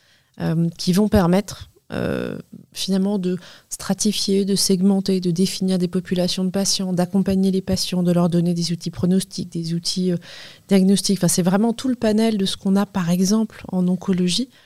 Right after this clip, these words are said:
qui s'est développé pendant, enfin, c'est quasiment ces dernières vingt-cinq ou trente dernières années,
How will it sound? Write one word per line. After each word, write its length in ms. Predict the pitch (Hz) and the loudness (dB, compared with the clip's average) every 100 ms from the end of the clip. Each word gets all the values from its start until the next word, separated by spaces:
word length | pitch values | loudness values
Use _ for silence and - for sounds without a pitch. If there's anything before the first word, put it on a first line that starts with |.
| - - - | -20 -20 -6
qui 100 | 160 | -2
s'est 160 | 185 | 0
développé 520 | 165 185 180 180 214 | 2 4 4 4 2
pendant, 460 | 208 170 175 175 185 | 0 0 0 2 0
enfin, 200 | 175 131 | -4 -4
c'est 180 | - - | -4 -4
quasiment 360 | - 165 175 | -6 -2 -2
ces 140 | 180 160 | 0 0
dernières 380 | 156 160 175 160 | 0 2 2 2
vingt-cinq 440 | 170 170 180 175 | 0 -2 -4 -6
ou 40 | |
trente 380 | - - 170 - | -12 -6 -6 -4
dernières 440 | 175 165 165 165 160 | -2 0 2 2 2
années, 260 | 156 208 | 2 0